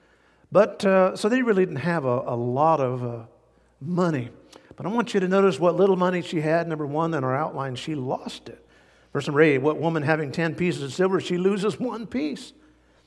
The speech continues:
Now, I want you to picture this little village now.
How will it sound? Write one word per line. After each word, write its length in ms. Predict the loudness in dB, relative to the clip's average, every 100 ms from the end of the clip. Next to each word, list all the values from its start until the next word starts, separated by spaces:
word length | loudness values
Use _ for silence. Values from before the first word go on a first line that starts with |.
| _ _ _ _ -6
Now, 100 | -2
I 20 |
want 180 | -2 -2
you 60 |
to 60 | -6
picture 400 | -4 -6 -4 -6
this 140 | -2
little 180 | 0 0
village 460 | -2 -6 -6 -10 -14
now. 240 | -16 -20